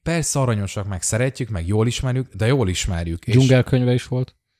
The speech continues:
Speaker 1: Igen, igen, igen, igen.
Speaker 2: Az mondjuk nem volt rossz.
Speaker 1: Dzsungelkönyve. Ja. De hogy, ö, tehát ezeket szerintem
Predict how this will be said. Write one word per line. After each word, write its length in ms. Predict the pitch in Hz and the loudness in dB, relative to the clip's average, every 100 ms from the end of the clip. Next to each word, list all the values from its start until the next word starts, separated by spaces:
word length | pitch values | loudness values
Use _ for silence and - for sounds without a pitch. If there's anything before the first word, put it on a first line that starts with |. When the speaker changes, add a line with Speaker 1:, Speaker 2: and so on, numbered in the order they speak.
| _ _ _ _ - - _ | _ _ _ _ -20 -20 _
Speaker 1:
Igen, 440 | 135 127 135 139 131 | -4 0 2 2 0
igen, 260 | 117 117 | -2 -2
igen, 220 | 107 104 104 | -2 -2 -2
igen. 180 | 104 | 2
Speaker 2:
Az 60 | 139 | 4
mondjuk 220 | 151 139 | 4 4
nem 160 | 135 120 | 4 2
volt 220 | 104 98 | 2 0
rossz. 300 | 95 - - _ - - - | -4 -8 -10 _ -20 -20 -12
Speaker 1:
Dzsungelkönyve. 880 | 101 110 110 - 117 110 107 110 104 _ _ _ _ _ _ _ _ _ _ _ _ _ _ _ | -8 -4 -4 -4 -4 -2 -2 -2 -6 _ _ _ _ _ _ _ _ _ _ _ _ _ _ _
Ja. 280 | 107 92 85 _ - - - - | -2 0 -2 _ -20 -20 -20 -6
De 120 | 104 | 0
hogy, 260 | 117 131 120 | 4 4 4
ö, 380 | 123 123 123 110 95 - _ _ _ _ _ | 2 4 2 0 -8 -20 _ _ _ _ _
tehát 180 | - 110 | -2 0
ezeket 280 | 131 151 156 | 2 0 0
szerintem 680 | - 160 160 143 151 143 | 0 0 -2 0 0 0